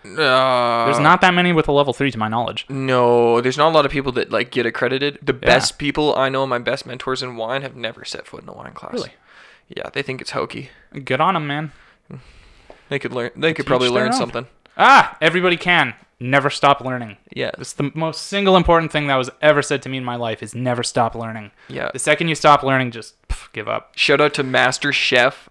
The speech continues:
Speaker 1: Michael Almier for
Speaker 2: <laughs>
Speaker 1: saying and instilling this in me. And, and this idea, he, uh, first time I met him, I had read about him. We had, and we, we went for coffee. And in all his interviews that I had read,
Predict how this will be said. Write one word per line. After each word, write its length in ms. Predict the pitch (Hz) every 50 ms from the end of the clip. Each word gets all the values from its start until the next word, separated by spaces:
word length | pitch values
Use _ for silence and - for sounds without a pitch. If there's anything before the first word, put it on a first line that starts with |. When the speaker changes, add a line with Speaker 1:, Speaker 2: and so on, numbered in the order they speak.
| _
Speaker 1:
Michael 480 | - 120 131 127 127 127 - 143 139 - -
Almier 560 | 123 117 120 131 131 135 135 135 135 139 135 - _ - - - - -
for 80 | 135 131
Speaker 2:
<laughs> 120 | - -
Speaker 1:
saying 320 | 135 127 127 123 123 120 - - - - _ _ _
and 280 | - 131 131 131 131 - _
instilling 580 | - 147 143 - - - - 160 160 165 165 156
this 180 | 151 139 143 -
in 220 | - 143 135 135
me. 220 | 131 123 110 123 - _ _ _ _ _ _ _
And, 220 | - 131 131 127 113 -
and 240 | - 135 139 135 131
this 140 | 135 - -
idea, 420 | 127 120 120 120 127 123 104 104 - - - _
he, 240 | - 156 160 160 - -
uh, 80 | - - -
first 240 | - - 156 156 -
time 100 | 170 170
I 60 | 151
met 160 | 135 135 143
him, 80 | 143 131
I 100 | 131 135
had 100 | 131 127
read 160 | 131 135 135
about 220 | 127 131 135 131
him. 140 | 131 131 135
We 100 | 131 127
had, 140 | 117 123 - - - - - - _ _
and 300 | 123 123 117 95 - 127
we, 160 | 131 131 120 - - _ _
we 140 | - 135 127
went 180 | 127 131 131
for 100 | - 127
coffee. 580 | - - 135 120 120 123 - 127 123 123 123 - - - _ _ -
And 200 | - 120 117 113
in 140 | 82 123
all 220 | 120 123 135 143 147
his 100 | 139 131
interviews 520 | 127 127 127 127 131 131 135 139 139 -
that 120 | - 127 123
I 60 | 120
had 160 | 117 113 -
read, 420 | 123 123 131 131 123 117 127 -